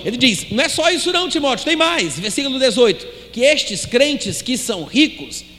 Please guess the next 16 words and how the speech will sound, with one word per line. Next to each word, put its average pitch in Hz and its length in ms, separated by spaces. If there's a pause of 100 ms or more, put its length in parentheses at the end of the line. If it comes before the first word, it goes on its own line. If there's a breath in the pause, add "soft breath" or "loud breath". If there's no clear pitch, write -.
(120)
ricos 302 520 (380)
neste 185 340
mundo, 240 240
riquezas 180 680
naturais, 180 520 (340 loud breath)
que 254 100
estes 277 360
crentes 269 500
que 151 100
são 180 200
ricos 170 500
pratiquem 311 880
o 311 100
bem." 285 440 (380)
Fica 269 180
implícito 285 880